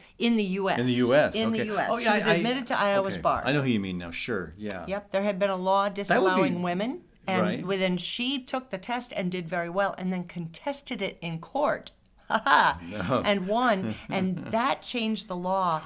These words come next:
Speaker 2: Oh, so
Speaker 1: to admit both women and
Speaker 2: Oh,
Speaker 1: minorities.
Speaker 2: so, so, so she did well in the exam, but then was disallowed because she was a woman.
Speaker 1: That's how it
Speaker 2: And then
Speaker 1: goes, isn't it?
Speaker 2: contested the decision in court and won. That's really cool.
Speaker 1: Right,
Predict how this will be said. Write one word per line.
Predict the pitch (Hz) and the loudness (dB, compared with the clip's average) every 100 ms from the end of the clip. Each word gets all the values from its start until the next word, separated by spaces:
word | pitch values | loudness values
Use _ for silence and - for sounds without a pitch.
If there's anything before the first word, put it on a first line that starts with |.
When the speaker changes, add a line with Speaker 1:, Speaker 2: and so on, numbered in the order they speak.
| - | 0
Speaker 2:
Oh, | 170 | 2
so | 180 | 4
Speaker 1:
to | 220 | 2
admit | 180 196 - | 2 -2 2
both | 208 214 208 | 2 2 -2
women | 196 190 | -2 -4
and | - 208 | -2 0
Speaker 2:
Oh, | 233 | 0
Speaker 1:
minorities. | 180 190 247 262 - | 0 0 -2 -2 -4
Speaker 2:
so, | 165 | -4
so, | 139 156 160 | -4 -2 0
so | 165 143 | 2 0
she | 139 | -2
did | 127 131 | 0 0
well | 117 135 160 | 2 2 4
in | 156 | 2
the | 131 | 0
exam, | 110 110 123 117 104 98 107 107 | -2 -4 -2 0 0 -2 -6 -8
but | 107 101 | -6 -2
then | 113 104 | 0 0
was | 104 92 | -2 -6
disallowed | 85 120 120 110 104 98 95 | -4 -4 -2 -2 0 0 -2
because | 98 104 | -8 -10
she | - | -10
was | 95 92 | -10 -10
a | |
woman. | 92 104 90 82 95 _ _ - _ - | -6 -6 -6 -10 -14 _ _ -20 _ -8
Speaker 1:
That's | 233 233 | -6 -2
how | 226 | 0
it | 190 - | 0 0
Speaker 2:
And | 190 113 | 0 0
then | |
Speaker 1:
goes, | 110 208 | 0 -2
isn't | - 170 | -2 0
it? | |
Speaker 2:
contested | 139 131 127 107 | 0 0 -4 -2
the | 117 117 | -2 -2
decision | 104 110 131 107 113 | -4 -6 -4 -4 -4
in | 101 | -4
court | 92 120 107 95 | -2 0 0 -2
and | 98 | -4
won. | 104 90 | -4 -2
That's | 110 120 | -4 -4
really | 123 113 | -4 -4
cool. | - 110 85 78 - | -4 -6 -6 -8 2
Speaker 1:
Right, | 220 127 | 2 2